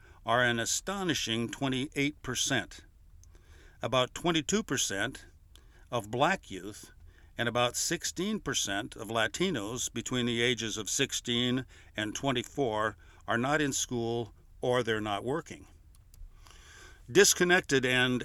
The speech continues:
at-risk youth have more difficulty finding employment. They earn less throughout their careers, they're more likely to be incarcerated,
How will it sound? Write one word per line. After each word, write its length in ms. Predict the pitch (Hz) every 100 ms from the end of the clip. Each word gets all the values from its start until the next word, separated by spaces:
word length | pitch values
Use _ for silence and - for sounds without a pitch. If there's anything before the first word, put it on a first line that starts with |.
| -
at-risk 540 | 143 143 143 151 -
youth 540 | 131 165 117 120 - - - -
have 220 | - 131 127
more 220 | 139 135
difficulty 640 | 120 - 139 120 113 127
finding 400 | 120 123 123 120
employment. 640 | 123 120 180 175 104 - - - - -
They 120 | 120
earn 180 | 123 123
less 400 | 120 135 - -
throughout 360 | 123 117 113 -
their 140 | 110
careers, 720 | - 104 127 143 175 - - - - - - -
they're 120 | 113
more 220 | 120 120
likely 400 | 113 117 143 127
to 100 | 113
be 160 | 110 113
incarcerated, 880 | 110 - 131 135 139 143 151 180